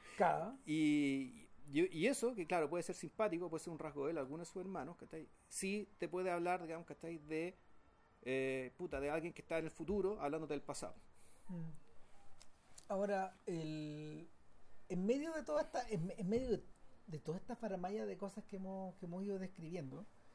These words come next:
Speaker 1: y que, y que, claro, que configuran como una especie de tapiz, de la misma manera
Speaker 2: Ujú.
Speaker 1: como, como el joven Iñárritu, eh, intentaba hacerlo con su Amores Perros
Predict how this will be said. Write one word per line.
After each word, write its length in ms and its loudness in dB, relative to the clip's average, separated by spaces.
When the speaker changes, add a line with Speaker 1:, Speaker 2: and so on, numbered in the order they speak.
Speaker 1:
y 100 -8
que, 440 0
y 100 -8
que, 180 -6
claro, 360 0
que 120 -6
configuran 540 -4
como 200 -4
una 80 -2
especie 420 -2
de 60 -2
tapiz, 340 0
de 80 -4
la 140 0
misma 200 0
manera 320 2
Speaker 2:
Ujú. 80 -2
Speaker 1:
como, 680 -2
como 220 -2
el 40 -2
joven 360 2
Iñárritu, 720 0
eh, 420 0
intentaba 540 4
hacerlo 320 2
con 120 2
su 120 -2
Amores 220 2
Perros 380 4